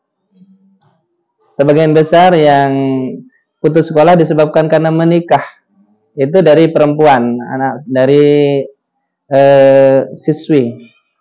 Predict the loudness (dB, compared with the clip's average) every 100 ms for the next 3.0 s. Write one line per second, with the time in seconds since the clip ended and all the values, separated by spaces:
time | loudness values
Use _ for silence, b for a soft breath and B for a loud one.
0 | _ _ _ _ _ 2 4 4 2 0
1 | -2 -2 -2 0 2 2 0 0 0 0
2 | -2 0 0 0 -2 -2 0 0 -2